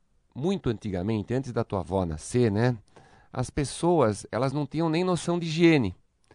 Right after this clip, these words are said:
Então, elas não, nem, muito poucas pessoas faziam uma higienização perfeita na vaca pra tirar o leite.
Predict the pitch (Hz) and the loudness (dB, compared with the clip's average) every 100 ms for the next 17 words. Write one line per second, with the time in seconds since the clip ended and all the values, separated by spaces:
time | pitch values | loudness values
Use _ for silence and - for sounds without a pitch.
0 | _ _ _ - 143 196 208 226 226 - | _ _ _ -8 0 0 2 0 0 -2
1 | 151 214 - 202 - 175 151 135 - 107 | -2 -2 -2 0 6 6 4 -2 -2 -6
2 | - 147 143 - 120 127 139 156 139 147 | 0 2 2 0 -2 0 -2 -2 -2 0
3 | 156 160 156 170 - - 160 160 123 - | 2 2 0 -4 -4 -2 0 0 -4 -10
4 | - 120 - - 117 139 104 - 85 - | -6 -6 -4 2 4 4 0 -6 -8 -10
5 | _ _ _ _ 98 98 82 120 139 - | _ _ _ _ -8 -6 0 2 2 -2
6 | - 101 - 95 104 143 147 151 123 - | -8 -10 -8 -2 0 2 4 4 2 -4
7 | - | -14